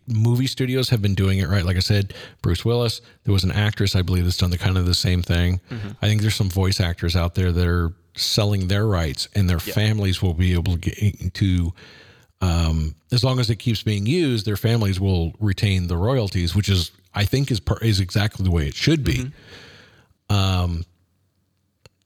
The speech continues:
Speaker 1: and what they're do-, I think what Bruce Willis did was he went in and, uh, they scanned a bunch of stuff from, um, his past movies and stuff, but they also, he went and sat in a, uh, a three D scanning,
Speaker 2: Oh, yeah.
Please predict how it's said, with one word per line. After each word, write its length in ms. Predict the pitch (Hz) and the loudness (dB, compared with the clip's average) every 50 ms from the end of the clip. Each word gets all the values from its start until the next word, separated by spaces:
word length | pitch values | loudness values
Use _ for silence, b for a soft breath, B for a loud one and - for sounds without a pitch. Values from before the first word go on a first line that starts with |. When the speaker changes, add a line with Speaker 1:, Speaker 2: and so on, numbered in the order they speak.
| _ _ _ _ _ - | _ _ _ _ _ -2
Speaker 1:
and 120 | 113 113 110 | 0 0 0
what 120 | 107 - | 0 0
they're 120 | 104 98 | -2 -2
do-, 100 | 92 101 | -2 -2
I 100 | - 110 | -2 -2
think 200 | - 127 131 113 | 0 0 0 -2
what 140 | 104 85 - | -2 -4 -2
Bruce 260 | - 104 104 98 - | 0 0 0 0 0
Willis 280 | 95 92 113 123 113 - | 0 0 0 0 0 -2
did 200 | - 82 80 85 | -2 -2 -2 0
was 160 | 85 85 85 87 | 0 -2 0 0
he 160 | 85 107 110 | 2 2 2
went 240 | 107 104 95 90 92 | 2 0 0 0 0
in 280 | 98 107 104 92 87 85 | 0 2 2 2 2 0
and, 340 | 85 82 78 80 80 - - | 0 0 0 0 -2 -2 0
uh, 240 | 98 92 82 78 78 | 0 2 2 2 0
they 300 | 80 82 82 78 107 104 | -2 -2 -2 -2 0 0
scanned 480 | 98 - - - 139 143 139 135 123 110 | 0 -2 0 0 0 0 0 0 -2 -2
a 120 | 82 107 | -2 -2
bunch 260 | 104 104 101 98 - 101 | 0 0 0 0 0 -2
of 60 | 95 | -2
stuff 320 | - - - 95 92 87 - | -2 0 0 0 0 0 -2
from, 600 | - - - 95 87 87 85 82 82 82 76 69 - | -6 -4 -2 0 2 2 2 2 0 0 -2 -2 0
um, 560 | 87 87 82 78 76 76 78 78 76 - - - _ _ _ _ _ _ _ _ - | 2 2 2 2 2 2 0 0 -2 -4 -8 -12 _ _ _ _ _ _ _ _ -8
his 220 | - - 113 98 - | -2 0 0 2 2
past 320 | - 101 95 90 87 - | 0 0 0 0 -2 -2
movies 400 | 98 101 107 104 90 90 87 82 | 0 2 2 2 2 2 0 2
and 140 | 87 85 87 | 0 0 0
stuff, 320 | - - 87 78 76 78 - B B B B B B | 0 2 2 2 2 0 -4 B B B B B B
but 120 | 110 98 | -2 0
they 140 | - 95 95 | 2 2 2
also, 360 | 95 101 101 - - 104 92 | 2 2 0 0 0 0 0
he 200 | 85 - 110 110 | 0 2 2 2
went 220 | 107 101 98 87 78 | 2 2 0 0 0
and 160 | 87 90 - | -2 -2 -2
sat 320 | - - 98 92 92 90 | 0 0 0 2 2 0
in 400 | 90 90 87 85 85 85 82 76 | 0 0 0 0 0 0 0 0
a, 420 | - 92 90 85 82 82 80 78 78 - _ _ _ - - | 0 2 2 2 4 2 2 0 -2 -6 _ _ _ -8 -2
uh, 400 | - 85 76 76 71 71 73 71 - - | 0 0 2 2 0 0 -2 -4 -4 -4
a 240 | 82 71 64 62 - | -4 -2 -4 -6 -6
three 200 | - - 120 107 | -2 0 2 2
D 60 | 98 | 2
scanning, 520 | - - 110 104 98 95 90 87 85 82 - B B B B B | 0 0 0 0 2 2 0 0 0 -2 -4 B B B B B
Speaker 2:
Oh, 180 | 127 113 107 101 | -6 -6 -6 -6
yeah. 180 | 95 87 76 | -6 -8 -10